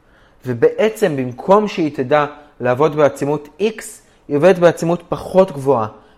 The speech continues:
בגלל שהלקטט הזה פשוט חונק אותה ומחליש את המערכת האירובית.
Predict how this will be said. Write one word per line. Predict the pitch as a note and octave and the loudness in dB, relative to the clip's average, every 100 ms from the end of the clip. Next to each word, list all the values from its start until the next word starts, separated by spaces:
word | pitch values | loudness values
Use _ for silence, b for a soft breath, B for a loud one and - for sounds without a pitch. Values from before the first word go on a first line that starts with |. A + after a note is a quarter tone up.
| b | b
בגלל | A#2+ D#3+ | 2 2
שהלקטט | F#3+ F#3+ D3+ C3+ - - - B3 | 4 2 2 0 -4 -6 -4 -2
הזה | A#3 F3 D3 | -4 -2 -4
פשוט | D3+ G3 F#3+ - b b | -4 -6 -8 -12 b b
חונק | - E3+ E3 G3+ G3 | -6 -2 0 0 -2
אותה | D#3+ A2+ G#2 | -4 -4 -4
ומחליש | A#2 A#2+ - E3+ G3 G#3+ - | -8 -8 -6 0 2 0 -4
את | D3+ D#3 | -4 -2
המערכת | D3 C3+ C3+ - C3+ | 0 -2 -2 -6 -4
האירובית. | A2+ G#2+ G2 G2 | -4 -2 -4 -6